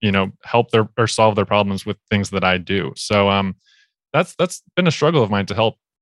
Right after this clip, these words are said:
to help grow. And I thought affiliate, affiliate marketing, um, would be a way to go. I just don't, I don't push it to any channels, and I don't have a big social media presence. So it's kind of just the normal traffic on the website. I think we have, like, fifty people signed up to that at the moment.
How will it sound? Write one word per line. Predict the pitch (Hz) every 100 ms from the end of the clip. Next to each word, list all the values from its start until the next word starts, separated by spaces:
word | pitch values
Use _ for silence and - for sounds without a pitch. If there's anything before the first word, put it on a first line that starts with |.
| -
to |
help | 113 104
grow. | 117 113
And | 104
I | 104
thought | 123 113
affiliate, | - 117 113 113
affiliate | 110 - 113 110
marketing, | 110 107 110 107 98 -
um, | 104 95 90 92 _ _ _ -
would | 117
be | 113
a | 110
way | 110
to | 107
go. | 90 107 104 104 - - -
I |
just | 127 147 -
don't, | 160 -
I | 131
don't | 160 -
push | - 156
it | 135
to | 131
any | 127 113
channels, | - 113 95
and | 95
I | 107
don't | 104
have | 117
a | 110
big | 107 -
social | 107 - 98
media | 101 101
presence. | - 101 101 98 - - _ _
So | -
it's | 110 -
kind | 135
of | 127
just | 120 -
the |
normal | 113 117 117
traffic | 107 110 107 107
on | 101
the |
website. | 101 98 107 104 98
I |
think | 113 127 117
we |
have, | 110 101
like, | 98
fifty | - 104 - 101
people | 98 - 98
signed | 98 92
up | 90 -
to | 78
that | 85 85
at | -
the | 76
moment. | 82 76